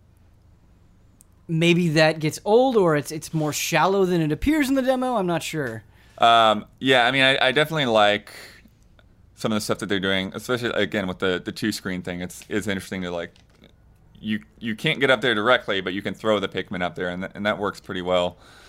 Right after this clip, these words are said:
Speaker 2: Uh, the, the main thing that has been kind of grating on me is, um, there's a part of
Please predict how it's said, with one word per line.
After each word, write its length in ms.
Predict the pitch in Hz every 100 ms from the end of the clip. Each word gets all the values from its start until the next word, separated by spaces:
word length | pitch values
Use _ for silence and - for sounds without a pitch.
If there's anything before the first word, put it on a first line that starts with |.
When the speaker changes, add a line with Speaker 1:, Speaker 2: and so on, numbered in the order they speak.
| - -
Speaker 2:
Uh, 240 | 110 113
the, 180 | 131 143
the 120 | 123
main 300 | 139 151 208
thing 240 | 170 170 151
that 120 | 135
has 140 | 123
been 320 | 104 113 107 -
kind 500 | - - 127 127 120
of 240 | 101 - - - 127
grating 480 | 107 113 110 104 98
on 220 | 92 92
me 400 | 104 98 92 -
is, 640 | 92 92 90 90 90 - - - - _ _ -
um, 440 | 98 92 90 87 - - - _ _
there's 160 | - 117
a 60 | 113
part 480 | - 185 196 - _ _
of 460 | - 123 117 104 -